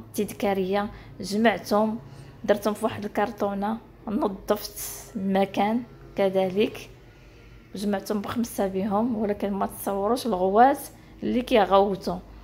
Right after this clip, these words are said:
وكيبقاو يطيروا لي في الحمام. ندار الله كنسد الباب باش ما يكونش الصداع. جمعتهم هنايا ونظفتهم وعطيتهم بعدا حتى كلاو حتى شبعوا باش يبقاو جالسين وثابتين، ولكن واخا هكاك ما ثبتوش.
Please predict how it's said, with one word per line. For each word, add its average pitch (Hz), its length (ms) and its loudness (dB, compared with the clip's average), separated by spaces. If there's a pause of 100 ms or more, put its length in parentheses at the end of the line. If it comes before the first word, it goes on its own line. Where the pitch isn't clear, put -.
(360)
وكيبقاو 220 480 0
يطيروا 208 400 2
لي 202 100 2
في 196 60 -8
الحمام. 214 580 0
ندار 202 220 4
الله 208 180 2
كنسد 196 480 -4
الباب 196 300 2 (580)
باش 226 180 -6
ما 202 80 -4
يكونش 208 360 -6
الصداع. 214 500 -4 (1300)
جمعتهم 214 560 0
هنايا 190 460 2
ونظفتهم 220 800 0
وعطيتهم 190 440 -2
بعدا 180 220 0
حتى - 260 -6
كلاو 190 300 -2
حتى - 240 -6
شبعوا 185 460 -4 (480)
باش 240 200 -4
يبقاو 208 360 -2
جالسين 202 420 0
وثابتين، 196 520 0
ولكن 208 420 2
واخا - 280 -2
هكاك 220 340 -6
ما 190 420 0
ثبتوش. 214 600 -6